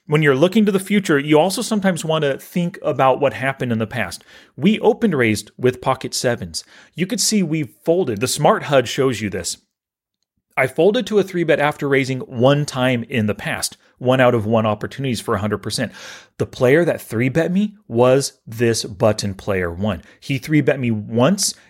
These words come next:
It was one out of nine opportunities, and I folded that one time, right? So I'm thinking ahead to their tendencies, what's likely gonna happen to their three betting. You also wanna think about their post flop tendencies. If the player on the button calls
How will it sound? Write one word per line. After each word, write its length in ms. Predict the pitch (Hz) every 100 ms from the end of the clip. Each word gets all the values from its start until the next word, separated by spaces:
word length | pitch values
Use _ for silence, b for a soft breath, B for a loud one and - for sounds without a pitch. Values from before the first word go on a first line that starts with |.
| -
It 80 | 120
was 200 | 117 117
one 220 | 120 139
out 140 | 135
of 80 | 113
nine 260 | 113 117 131
opportunities, 640 | 131 127 135 131 143 147 -
and 160 | 123
I 60 | 113
folded 420 | - 123 147 127 110
that 180 | -
one 180 | 101 95
time, 300 | 92 98 90
right? 180 | 95 110 B B B
So 340 | - 151 127 B B
I'm 160 | 156 131
thinking 460 | - 185 196 220
ahead 380 | 208 147 143 143 _ _
to 220 | - 190 190
their 180 | 175
tendencies, 640 | 175 139 135 120 - 120 -
what's 400 | 135 127 165 -
likely 320 | 160 160 147
gonna 220 | 131 127
happen 360 | 110 110 110 110
to 120 | 113
their 160 | 110 110
three 240 | - 123
betting. 320 | 113 110 110 B B B
You 160 | 139 127
also 260 | 180 220 277
wanna 260 | 226 165
think 280 | - 139 127
about 280 | 120 120 127
their 120 | 120
post 420 | - 139 147 -
flop 300 | - 101 -
tendencies. 560 | - 98 90 - 90 - b b b -
If 280 | 160 - - _
the 140 | 139
player 460 | 143 135 135 180 -
on 160 | 143 131
the 80 | 107
button 420 | 98 123 - 180
calls 460 | 190 190 226 233